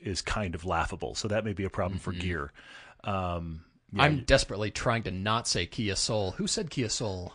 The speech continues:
Speaker 1: <laughs> I don't know.
Speaker 2: I don't know that anybody said that.
Speaker 1: Yeah, nobody said that. That,
Speaker 2: So
Speaker 1: that was
Speaker 2: I'm
Speaker 1: weird.
Speaker 2: gonna steer things towards the Fiesta S T because we've found twelve, thirteen grand for a Fiesta S T and leaves you money for a trailer, a, you know, or a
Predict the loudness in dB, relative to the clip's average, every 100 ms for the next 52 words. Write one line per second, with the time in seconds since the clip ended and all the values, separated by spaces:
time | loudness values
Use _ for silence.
0 | 10 12 12 10 10 12 10 10 10 10
1 | 8 6 4 2 0 0 4 4 6 8
2 | 10 10 8 6 2 0 2 6 12 12
3 | 12 12 10 10 6 8 12 12 12 10
4 | 8 6 4 4 6 4 6 6 6 4
5 | 2 0 2 2 4 6 6 2 2 2
6 | 2 2 2 4 4 4 2 -2 _ _
7 | -6 4 8 8 6 0 -2 0 -2 2
8 | 2 2 -2 0 0 2 0 2 0 0
9 | -4 -16 -18 -2 2 2 2 -2 2 4
10 | 4 4 4 4 4 0 0 -2 -2 -4
11 | -4 -4 2 4 4 2 -2 -4 -8 _
12 | _ _ -6 -2 0 0 -2 -6 -6 -12